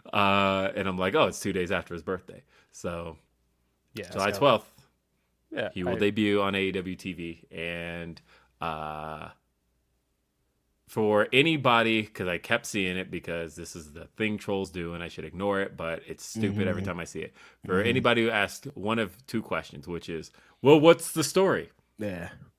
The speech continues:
Speaker 1: Watch it. Uh, <laughs> and two, all the people who are commenting, "Who?" Again, watch.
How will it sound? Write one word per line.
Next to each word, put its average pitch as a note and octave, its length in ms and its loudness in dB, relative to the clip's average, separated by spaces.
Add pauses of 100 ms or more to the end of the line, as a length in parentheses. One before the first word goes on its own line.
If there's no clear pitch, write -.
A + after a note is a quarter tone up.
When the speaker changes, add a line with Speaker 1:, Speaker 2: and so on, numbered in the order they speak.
(640)
Speaker 1:
Watch F2+ 320 -6
it. F#2+ 180 -4 (600)
Uh, F#2 440 0
<laughs> - 40 -10
and A2 180 2
two, B2 440 4 (640)
all G#2+ 160 6
the G#2 80 -2
people A2 240 0
who A2 40 2
are G2+ 60 2
commenting, F#2+ 540 -4 (100)
"Who?" D3+ 540 8 (600)
Again, A#2+ 420 2 (920)
watch. - 500 -2